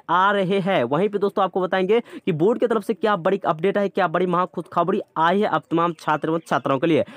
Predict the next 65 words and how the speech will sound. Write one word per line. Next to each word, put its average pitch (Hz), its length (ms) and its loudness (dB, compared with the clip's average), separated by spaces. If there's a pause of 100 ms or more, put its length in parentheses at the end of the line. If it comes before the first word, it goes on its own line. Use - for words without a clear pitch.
(180)
बड़ी 185 240 2
खबर 240 240 0
है 240 60 0
दोस्तों, 233 260 0
बड़ी 214 180 2
अपडेट 214 220 0
है, 220 60 0
तो 190 100 -6
वीडियो 180 260 0
को 214 100 -2
लास्ट 202 180 0
तक 208 100 -4
जरूर 196 180 0
देखिएगा। 208 320 0
दोस्तों 208 280 0
चलिए 226 260 0
दोस्तों 233 240 0
आज 196 120 -2
का 202 80 -2
वीडियो 196 160 0
शुरू 196 160 -4
करते 202 260 0
हैं। 220 80 0 (220)
उससे 185 160 0
पहले 202 200 0
आपसे 185 260 0
एक 180 80 -8
छोटा 208 180 -2
सा 247 140 -2
निवेदन 226 360 2
है 233 60 -2
कि 214 100 -6
वीडियो 185 240 0
को 202 60 0
एक 185 100 -2
लाइक 180 200 -2
कर 185 100 0
दीजिए, 170 240 -2
लाल 170 180 2
बटन 170 220 -2
दबा 170 180 0
कर 180 120 -4
चैनल 190 400 0
को 240 80 -2
कर 220 140 -2
लीजिए 202 200 -2
सब्सक्राइब, 190 420 -2 (180)
साथ 196 220 0
में 185 120 -2
घंटी 180 260 -2
को 185 100 0
दबाकर 175 260 0
all 170 180 2
पे 180 80 -2
सिलेक्ट 180 260 -2
कर 175 80 0
लीजिए, 185 420 0
ताकि 175 200 -2
दोस्तों 165 260 0
आपको 165 180 0
बिहार 160 300 0
बोर्ड 175 120 0
से 180 100 -2
जुड़ी 190 260 0
खबरें 220 300 0